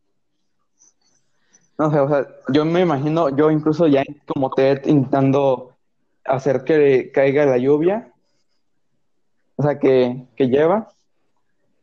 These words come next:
Y es que yo, yo cuando, eh, la serie me habían recomendado y ya hasta, no me había interesado, hasta que ya leí como de qué se trataba,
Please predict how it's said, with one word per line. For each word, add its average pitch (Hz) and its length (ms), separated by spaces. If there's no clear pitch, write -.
Y - 100
es 160 140
que 185 180
yo, 180 60
yo 180 400
cuando, 175 680
eh, 160 420
la 160 160
serie 208 560
me 165 220
habían 160 260
recomendado 170 920
y 165 180
ya 170 200
hasta, - 240
no 196 300
me 220 100
había 196 180
interesado, 165 640
hasta 147 300
que 147 200
ya 147 260
leí 160 460
como 131 600
de 143 160
qué - 80
se 165 100
trataba, 151 640